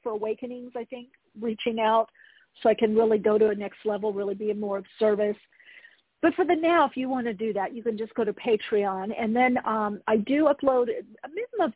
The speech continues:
two videos a week specifically, um, for what's going on, individually tailored for the people on Patreon and channeled information as well. That's more for the second, uh, the, the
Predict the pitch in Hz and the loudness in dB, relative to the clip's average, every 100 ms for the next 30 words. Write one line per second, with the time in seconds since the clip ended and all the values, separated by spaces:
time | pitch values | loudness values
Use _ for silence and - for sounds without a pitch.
0 | - 277 233 247 247 233 226 226 202 220 | -6 -6 -2 -2 0 0 0 -4 -4 -8
1 | - - 214 - 240 233 208 - 190 180 | -12 -10 -8 -4 -2 -2 -4 -2 -2 -2
2 | 180 - _ - 208 196 180 175 190 - | -4 -8 _ -4 2 2 0 -4 -12 -16
3 | _ _ _ _ _ _ _ 226 202 214 | _ _ _ _ _ _ _ 2 4 2
4 | 196 - 202 196 190 196 190 185 202 208 | 0 -4 -4 -4 -6 -6 -6 -6 -6 -4
5 | 196 196 202 196 190 208 185 196 190 185 | -4 -4 -4 -4 -4 -4 -2 -2 -4 -6
6 | 196 196 196 196 196 185 - 220 185 185 | -6 -4 0 0 2 0 0 -6 -10 -12
7 | - - 202 190 202 185 175 175 180 180 | -14 0 2 2 0 0 -2 -4 -10 -10
8 | - 233 202 202 185 202 220 196 185 185 | -2 2 4 2 0 -2 0 0 0 -4
9 | - 185 185 - 208 190 180 - _ - | -4 -4 -6 0 2 4 0 -4 _ -20
10 | - - - - - - _ _ _ _ | -20 -20 -20 -20 -20 -20 _ _ _ _
11 | - - 269 330 370 - 349 320 320 311 | -6 -2 -2 -4 -6 -10 -8 -8 -10 -12
12 | 262 269 _ _ _ 254 240 _ _ 269 | -12 -14 _ _ _ _ _ _ _ -10
13 | 269 285 262 240 220 214 214 - 240 214 | -8 -12 -14 -16 -12 -12 -14 -18 -14 -14